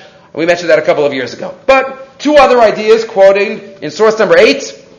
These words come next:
very excited to use this, Rav Rivlin. Rav Rivlin was in our, on our shul last Shabbos for a bar mitzvah, a mashgiach of Kerem B'Yavneh. So he came over after Shabbos and gave me his sefer on Sefer Bereshis. He has a number of svarim out, so, so I got a quote from it this week.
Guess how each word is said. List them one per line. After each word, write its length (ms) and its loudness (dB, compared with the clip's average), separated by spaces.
very 100 4
excited 300 2
to 80 -6
use 180 -6
this, 140 -6
Rav 140 -2
Rivlin. 420 -2
Rav 80 -12
Rivlin 280 -6
was 120 -10
in 100 -8
our, 200 -6
on 100 -8
our 100 -8
shul 200 -4
last 200 2
Shabbos 260 0
for 120 0
a 20 -4
bar 140 -2
mitzvah, 600 -4
a 40 -20
mashgiach 400 -4
of 80 -10
Kerem 220 -2
B'Yavneh. 540 0
So 100 -20
he 20 -18
came 140 -6
over 140 2
after 140 -2
Shabbos 300 0
and 80 -8
gave 120 -6
me 80 -8
his 140 -8
sefer 400 -2
on 440 -4
Sefer 320 -4
Bereshis. 840 -6
He 60 -16
has 140 -10
a 60 -4
number 220 -2
of 60 -4
svarim 360 -4
out, 220 0
so, 480 -2
so 140 -8
I 40 -6
got 120 -4
a 40 -8
quote 220 -4
from 100 -12
it 80 -16
this 160 -10
week. 220 -16